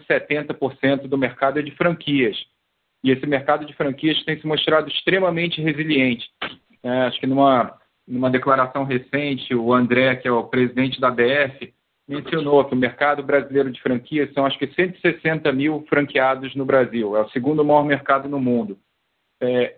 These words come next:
e no início da covid, eles imaginavam que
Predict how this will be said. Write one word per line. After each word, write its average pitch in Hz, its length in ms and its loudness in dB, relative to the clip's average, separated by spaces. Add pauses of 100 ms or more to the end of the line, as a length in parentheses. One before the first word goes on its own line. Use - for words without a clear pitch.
(100)
e 143 80 0
no 160 140 6
início 185 360 2
da 160 80 6
covid, 151 600 0
eles 143 220 0
imaginavam 147 800 2
que - 100 -20